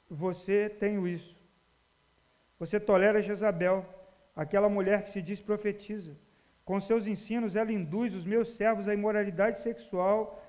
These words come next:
e a comerem alimentos sacrificados aos ídolos. Dei-lhe tempo para que se arrependesse da sua imoralidade sexual,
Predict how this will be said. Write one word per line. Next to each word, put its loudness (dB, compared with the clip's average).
e 6
a 10
comerem 2
alimentos -2
sacrificados -4
aos -4
ídolos. -10
Dei-lhe 4
tempo 2
para 4
que -4
se -2
arrependesse 2
da -2
sua -2
imoralidade 0
sexual, -4